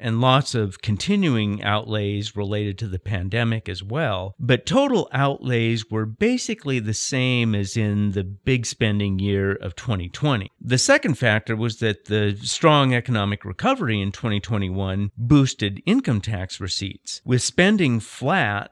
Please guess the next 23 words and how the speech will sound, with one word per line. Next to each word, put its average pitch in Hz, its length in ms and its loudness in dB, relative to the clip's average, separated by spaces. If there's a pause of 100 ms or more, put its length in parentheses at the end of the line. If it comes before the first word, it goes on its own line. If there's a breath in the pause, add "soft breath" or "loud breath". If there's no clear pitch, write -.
but 113 280 -2
tax 139 340 0
revenues 113 580 0
up, 147 400 2
the 117 200 0
fiscal 214 460 0
deficit 113 460 0
in 101 160 0
twenty 127 360 -2
twenty-one 113 640 -2
was 110 160 -2
about 101 320 -4
seven 170 400 0
hundred 156 320 -2
and 110 100 -4
seventy-one 117 720 -2
billion 135 400 0
dollars 113 540 -2
smaller 127 880 -2
than 117 180 2
in 101 160 -4
twenty 92 320 -6
twenty. 107 480 -6